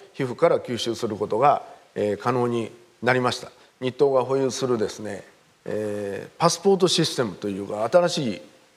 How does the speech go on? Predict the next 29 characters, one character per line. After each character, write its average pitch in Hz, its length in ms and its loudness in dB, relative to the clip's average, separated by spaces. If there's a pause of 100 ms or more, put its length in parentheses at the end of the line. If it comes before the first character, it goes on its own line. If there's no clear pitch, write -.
え - 260 -14
ー、 - 120 -10
投 123 120 4
与 117 100 4
技 123 120 -2
術 113 220 -4
な 95 80 -14
ん - 60 -20
で - 60 -20
す - 120 -10
ね。 135 160 -2 (440)
ま 139 80 2
あ、 120 40 6
皮 254 120 4
膚 233 160 4
の 190 80 4
表 139 180 0 (120)
面 156 240 2
に 95 80 -8
で - 80 -14
す - 100 -16
ね、 104 200 -8 (480)
穴 185 260 8
を 135 80 4
開 107 100 -2
け 113 60 -6
ま 95 100 -10
す。 - 140 -14 (140)
で、 170 300 2